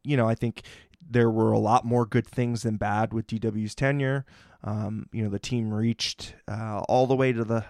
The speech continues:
to the last rung of, of the playoffs. They just couldn't finish it off. But,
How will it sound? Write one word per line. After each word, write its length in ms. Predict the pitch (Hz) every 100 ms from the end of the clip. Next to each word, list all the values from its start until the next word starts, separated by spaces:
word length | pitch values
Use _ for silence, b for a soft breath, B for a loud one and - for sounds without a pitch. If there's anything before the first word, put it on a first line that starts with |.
| _
to 100 | -
the 140 | 107 107
last 540 | 110 127 135 - - 113
rung 460 | 123 135 139 139
of, 180 | 131 110 -
of 160 | 123
the 80 | 117
playoffs. 640 | - 123 135 139 143 -
They 80 | -
just 180 | - -
couldn't 240 | 143 -
finish 380 | - 139 127 -
it 80 | 123
off. 340 | 131 139 - -
But, 200 | 117